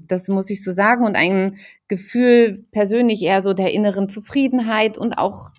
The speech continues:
des Vertrauens und auch vor allem des Vertrauens in meine Entscheidung. Und, ähm, für,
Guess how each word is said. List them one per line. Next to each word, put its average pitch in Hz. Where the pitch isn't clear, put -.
des 196
Vertrauens 202
und 190
auch 175
vor -
allem 208
des 196
Vertrauens 196
in 190
meine 180
Entscheidung. 156
Und, 180
ähm, 180
für, 185